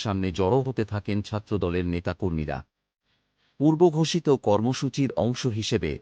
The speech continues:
তারা নির্বাচন কমিশনের বিরুদ্ধে পক্ষপাতদুষ্ট সিদ্ধান্তের অভিযোগ তুলে ঘেরাও কর্মসূচি শুরু করেন। ছাত্রদলের অভিযোগ,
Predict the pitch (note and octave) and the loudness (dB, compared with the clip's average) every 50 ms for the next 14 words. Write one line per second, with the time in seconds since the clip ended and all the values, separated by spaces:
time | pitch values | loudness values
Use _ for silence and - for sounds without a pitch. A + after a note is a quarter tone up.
0 | - _ _ - F#2+ F2 F#2 F#2+ F#2+ G2 F#2 F2 G2 F#2+ F#2+ - A#2+ A#2+ A#2+ - | -12 _ _ 0 2 2 2 2 0 -2 0 0 0 0 0 0 -2 -2 -2 -2
1 | A2 G2+ A2 G#2 - A#2+ G#2+ G2+ G2 E2+ F#2 F#2 G#2+ B2 - - G#2+ F2+ D#2 D2 | -2 -2 -2 -2 -2 -2 -2 -2 -2 -2 -2 -2 -2 -2 -4 -4 -4 -4 -4 -4
2 | - _ _ _ - C3 B2+ - - - C3+ - A#2+ A#2 - G#2+ F2+ A2+ A2 - | -8 _ _ _ -2 -2 -2 0 -4 -6 -2 -2 -2 -2 -2 -4 -4 -4 -4 -4
3 | - A#2 G#2 - B2 G#2 G2+ A2+ A#2 A#2 - A2 G2 - - G2+ F#2+ G#2 G2 G2 | -6 -6 -4 -4 -6 -4 -2 -2 -2 -2 0 -2 -2 -2 -2 -2 -2 -2 -2 -2
4 | G2 F#2+ - - A2 G2 F2+ F#2 E2+ F#2 F#2 F2+ F#2 F#2 F#2+ - G2 F#2+ F2+ F#2+ | -4 -4 -4 -4 -2 0 0 -2 -2 -2 -2 0 0 0 0 0 0 0 0 -2
5 | F#2+ - - - - G2+ F#2 - G#2 F#2+ F2 - D#2+ D#2 C#2+ C2+ B1 A1+ - - | -4 -6 -8 -8 -8 -10 -8 -6 -8 -8 -6 -4 -4 -4 -4 -6 -10 -12 -16 -18
6 | _ _ _ _ - - C#3 C3 B2 - - E3+ D#3+ E3+ D#3+ E3 F3 E3+ - C#3 | _ _ _ _ -6 -2 0 0 0 0 -2 2 2 4 4 4 2 2 2 2
7 | B2+ C#3+ D3+ B2 G#2+ G2+ G2+ | 2 2 2 2 2 0 0